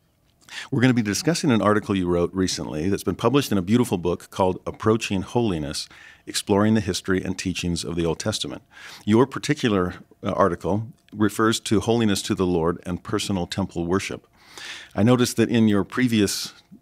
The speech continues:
interview here on Why Religion, you discussed an article that you'd written about keeping the Sabbath day holy.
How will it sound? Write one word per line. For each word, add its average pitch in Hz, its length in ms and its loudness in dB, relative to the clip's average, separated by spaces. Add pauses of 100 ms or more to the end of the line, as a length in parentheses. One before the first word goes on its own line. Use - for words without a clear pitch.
interview 101 380 4
here 104 180 2
on 95 140 2
Why 92 100 6
Religion, 90 440 0 (320)
you 104 120 2
discussed 101 640 2
an 110 180 0
article 101 300 2
that 98 100 2
you'd 92 120 -2
written 101 280 2
about 92 340 2
keeping 107 260 -2
the 85 80 -2
Sabbath 92 320 0
day 85 100 -2
holy. 82 360 -2